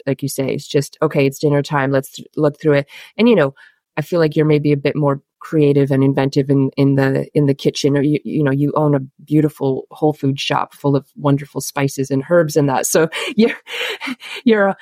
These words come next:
you know, you must be just, you know, full of inspiration all the time. For me, it's like, okay, you know, looking after the, my girls and that, I, I do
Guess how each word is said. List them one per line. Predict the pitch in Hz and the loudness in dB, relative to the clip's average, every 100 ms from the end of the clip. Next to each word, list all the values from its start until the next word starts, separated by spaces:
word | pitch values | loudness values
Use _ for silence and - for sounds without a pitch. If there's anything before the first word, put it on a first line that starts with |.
| - | -4
you | 196 | 0
know, | 175 | 2
you | 175 190 | 2 0
must | 185 - | -2 -2
be | 185 | -4
just, | 180 175 | -2 -2
you | 170 | 0
know, | 160 147 | 2 0
full | - 208 185 | 0 2 2
of | 170 - | 2 0
inspiration | 175 - 175 160 - | -2 0 0 0 0
all | 156 | -2
the | 147 | -2
time. | - 196 156 | -2 0 -2
For | - | -2
me, | 165 170 170 | 0 0 0
it's | 165 - - | -2 -2 -2
like, | 156 151 - | -2 -2 -4
okay, | 151 165 151 143 - _ _ | -8 -2 -2 -2 -6 _ _
you | - | -2
know, | 156 | 0
looking | 147 151 165 | 2 0 0
after | 160 151 156 | -2 -2 -2
the, | 151 - | -2 -2
my | 151 | -2
girls | 147 175 170 165 160 | 0 2 2 2 2
and | 165 165 | 0 2
that, | 160 160 | 0 0
I, | 147 | -2
I | - 160 | -2 -2
do | 151 175 160 | 0 -2 -4